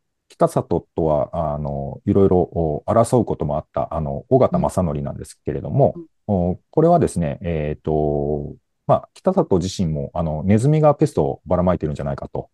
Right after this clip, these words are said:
Speaker 1: いうところを、お、まあ、見たわけですけれども、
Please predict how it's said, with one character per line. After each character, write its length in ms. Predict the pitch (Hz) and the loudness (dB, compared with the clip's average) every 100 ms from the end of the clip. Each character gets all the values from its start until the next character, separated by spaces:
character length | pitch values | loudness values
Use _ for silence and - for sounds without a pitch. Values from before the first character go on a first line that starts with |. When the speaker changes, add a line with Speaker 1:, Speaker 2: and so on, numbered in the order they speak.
| _ | _
Speaker 1:
い 60 | 101 | 0
う 80 | 101 | 2
と 100 | 117 | 2
こ 120 | 92 | 2
ろ 80 | 69 67 - - | 2 0 -6 -10
を、 60 | |
お、 300 | 80 67 64 - | -8 -6 -10 -4
ま 140 | 87 | -4
あ、 140 | 64 - _ _ _ _ _ _ _ _ - | -4 -8 _ _ _ _ _ _ _ _ 0
見 140 | 104 | 2
た 100 | - | 4
わ 100 | 71 | 2
け 100 | - | 0
で 80 | 69 | -4
す 80 | - | -4
け 80 | 71 | -6
れ 80 | |
ど 80 | 69 | -2
も、 320 | 113 143 92 | 2 2 2